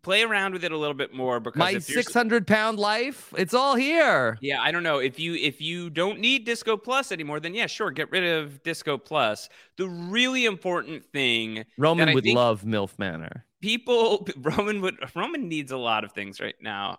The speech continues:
Speaker 1: Uh,
Speaker 2: Yeah,
Speaker 1: a
Speaker 2: milf
Speaker 1: week-, a,
Speaker 2: Manor.
Speaker 1: a
Speaker 2: milf
Speaker 1: milf
Speaker 2: Manor and
Speaker 1: Manor week-,
Speaker 2: Succession
Speaker 1: a
Speaker 2: all in the
Speaker 1: milf
Speaker 2: same
Speaker 1: Manor
Speaker 2: app.
Speaker 1: weekend binge would be good. Um,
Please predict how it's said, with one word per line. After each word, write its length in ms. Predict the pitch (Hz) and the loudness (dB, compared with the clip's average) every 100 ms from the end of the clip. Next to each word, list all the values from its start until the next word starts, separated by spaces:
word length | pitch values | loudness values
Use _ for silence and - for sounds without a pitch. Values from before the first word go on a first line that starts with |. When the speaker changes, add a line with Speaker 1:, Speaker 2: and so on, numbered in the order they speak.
| - | -2
Speaker 1:
Uh, 340 | 113 110 110 | -2 0 0
Speaker 2:
Yeah, 100 | 185 202 | 2 2
Speaker 1:
a 40 | |
Speaker 2:
milf 100 | 151 | 2
Speaker 1:
week-, 160 | 220 208 | 0 0
a, 20 | |
Speaker 2:
Manor. 560 | 214 254 254 143 113 110 | -2 0 2 0 0 -2
Speaker 1:
a 20 | |
Speaker 2:
milf 240 | 139 196 208 | 2 2 4
Speaker 1:
milf 20 | |
Speaker 2:
Manor 340 | 214 233 233 | 2 4 4
and 160 | 233 214 | 2 4
Speaker 1:
Manor 100 | 202 | 2
week-, 160 | 196 233 | 4 2
Speaker 2:
Succession 360 | 240 214 156 | 2 -2 0
Speaker 1:
a 40 | 135 | 2
Speaker 2:
all 260 | 156 170 | 6 6
in 60 | 202 | 6
the 100 | 254 | 4
Speaker 1:
milf 60 | |
Speaker 2:
same 260 | - 226 220 | 4 4 4
Speaker 1:
Manor 100 | 214 | 4
Speaker 2:
app. 140 | 185 170 | 2 2
Speaker 1:
weekend 300 | 196 185 170 | 2 0 0
binge 440 | 151 123 110 - | 0 0 -4 -12
would 100 | 107 | -12
be 140 | 113 | -12
good. 500 | 107 110 101 98 101 - _ _ _ _ | -6 -4 -2 -4 -8 -16 _ _ _ _
Um, 480 | 120 113 113 113 117 | -4 -2 -2 -4 -6